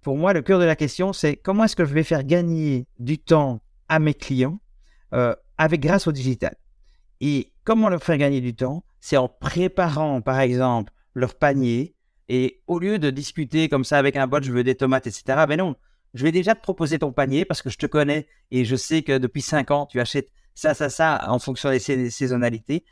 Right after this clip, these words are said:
Je te propose ça. Et là où l'intelligence peut intervenir, où là, c'est, à mon avis, intéressant, c'est sur l'inspiration. C'est pour dire, « Ben tiens, ça, c'est ton panier classique. Est-ce que tu le valides, oui ou non ? » Et là, on peut le faire en textuel. Ok. Euh, « Mais tiens,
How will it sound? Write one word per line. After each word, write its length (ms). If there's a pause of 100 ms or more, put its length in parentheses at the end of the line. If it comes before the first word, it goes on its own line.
(120)
Je 100
te 120
propose 380
ça. 260 (600)
Et 140
là 280
où 120
l'intelligence 580
peut 140
intervenir, 720 (120)
où 120
là, 220
c'est, 360
à 80
mon 160
avis, 180
intéressant, 360 (220)
c'est 100
sur 200
l'inspiration. 640 (340)
C'est 120
pour 120
dire, « 140
Ben 80
tiens, 320 (200)
ça, 100
c'est 140
ton 140
panier 280
classique. 500 (340)
Est-ce 140
que 80
tu 120
le 80
valides, 360
oui 220
ou 60
non ? » 260
Et 80
là, 100
on 60
peut 100
le 60
faire 160
en 80
textuel. 640
Ok. 200 (560)
Euh, « 340
Mais 100
tiens, 260